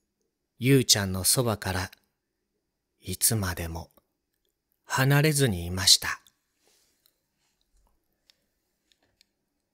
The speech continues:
「いいとこへ連れて行ってやろうか？」と、少年は先に立って、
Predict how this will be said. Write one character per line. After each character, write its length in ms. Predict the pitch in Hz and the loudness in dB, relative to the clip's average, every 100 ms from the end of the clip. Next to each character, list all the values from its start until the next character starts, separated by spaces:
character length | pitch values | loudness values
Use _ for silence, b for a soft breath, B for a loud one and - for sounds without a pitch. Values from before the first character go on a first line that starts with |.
| _ _ _ _ _ _ _ _ - | _ _ _ _ _ _ _ _ -4
「い 220 | 151 190 | -2 0
い 60 | 202 | 0
と 160 | 151 | 0
こ 180 | 135 113 | 2 0
へ 260 | 107 98 - _ _ _ _ _ _ _ - | 0 -2 -8 _ _ _ _ _ _ _ 2
連 80 | 151 | 4
れ 100 | 151 | 2
て 120 | 151 | 2
行 100 | 175 | -2
っ 40 | - | 2
て 100 | 135 | 2
や 100 | 104 | 2
ろ 120 | 95 | -2
う 40 | |
か？」 380 | - 87 95 - _ _ _ _ _ _ _ _ _ _ _ _ _ _ _ | -8 -8 -6 -8 _ _ _ _ _ _ _ _ _ _ _ _ _ _ _
と、 260 | - 98 - _ _ _ _ _ | -8 -8 -12 _ _ _ _ _
少 380 | - - 139 147 | 0 2 4 2
年 260 | 147 139 | 2 2
は 220 | 139 135 - _ _ _ | 2 0 -4 _ _ _
先 420 | - - 143 143 | 2 4 2 0
に 140 | 170 170 | 2 2
立 140 | 165 | 0
っ 80 | 151 | -4
て、 360 | - 104 87 | -4 -8 -8